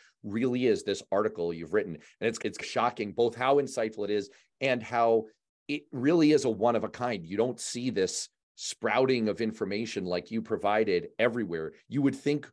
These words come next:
we would, given the profundity of the issue involved. We'll get into all of that in a few minutes, but let's start by following the flow of your article from a few years ago. You open it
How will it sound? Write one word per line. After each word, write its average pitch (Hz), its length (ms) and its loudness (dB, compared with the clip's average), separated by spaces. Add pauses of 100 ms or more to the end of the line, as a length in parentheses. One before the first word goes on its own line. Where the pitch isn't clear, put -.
(180)
we 110 200 -4
would, 104 480 4
given 98 240 -4
the 92 80 -4
profundity 101 760 -4
of 87 140 -6
the 95 120 -4
issue 98 220 -4
involved. 73 380 -10 (400)
We'll 147 160 4
get 160 180 4
into 131 200 2
all 107 200 6
of 101 120 -2
that 87 360 -2
in 98 140 -4
a 90 40 -2
few 101 160 -6
minutes, 82 300 -8
but 131 200 2 (340)
let's 392 240 -2
start 120 260 2
by 107 140 0
following 101 420 -2
the 85 80 -10
flow 90 720 0
of 80 140 -6
your 101 580 4
article 82 400 0
from 82 180 -10
a 67 40 -12
few 87 180 -12
years 69 240 -10
ago. - 180 -12
You 90 160 -12 (120)
open 127 340 2
it 76 160 -12